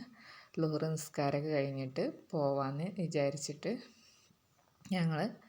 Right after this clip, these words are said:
പോവാണ് ട്ടോ. ഏപ്പിക്കാടാണ്, കാപ്പല്ല, ഏപ്പിക്കാടാണ് വീട് ട്ടോ. ഇതാണ്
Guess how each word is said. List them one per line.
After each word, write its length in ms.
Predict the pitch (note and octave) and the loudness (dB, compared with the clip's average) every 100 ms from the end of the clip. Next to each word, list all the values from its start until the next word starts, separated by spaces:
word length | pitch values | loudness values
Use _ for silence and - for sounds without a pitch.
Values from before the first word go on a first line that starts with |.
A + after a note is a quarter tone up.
| - - - _ _ _ _ | -20 -20 -20 _ _ _ _
പോവാണ് 440 | F3 D3+ C#3+ C#3 C3+ C3 | 2 2 2 -2 -4 -4
ട്ടോ. 100 | C#3 B2+ - - - _ _ _ _ _ _ _ _ _ _ _ _ _ _ _ _ _ _ _ _ _ _ _ _ _ _ _ _ _ _ _ _ _ _ _ _ _ _ _ _ _ _ _ _ _ _ E3+ | -6 -6 -14 -20 -20 _ _ _ _ _ _ _ _ _ _ _ _ _ _ _ _ _ _ _ _ _ _ _ _ _ _ _ _ _ _ _ _ _ _ _ _ _ _ _ _ _ _ _ _ _ _ 4
ഏപ്പിക്കാടാണ്, 800 | E3+ E3+ E3+ - E3+ E3+ E3 B2+ - - _ - | 4 4 -4 2 2 2 0 -2 -8 -18 _ -10
കാപ്പല്ല, 480 | F3 D3+ - D#3+ D3+ A#3+ - F3 | -6 -6 -4 -4 -4 -8 -2 4
ഏപ്പിക്കാടാണ് 720 | E3+ E3+ E3+ E3+ E3+ E3+ E3+ C#3 C#3+ | 6 6 0 2 4 4 2 0 -2
വീട് 180 | C3+ C#3 C#3 | 0 -2 -2
ട്ടോ. 120 | C#3+ - - - _ _ _ _ _ - - _ _ _ _ _ _ - _ _ _ _ _ _ _ _ _ _ _ _ | -6 -8 -20 -20 _ _ _ _ _ -20 -20 _ _ _ _ _ _ -20 _ _ _ _ _ _ _ _ _ _ _ _
ഇതാണ് 360 | D#3+ C#3+ C#3 | 0 0 0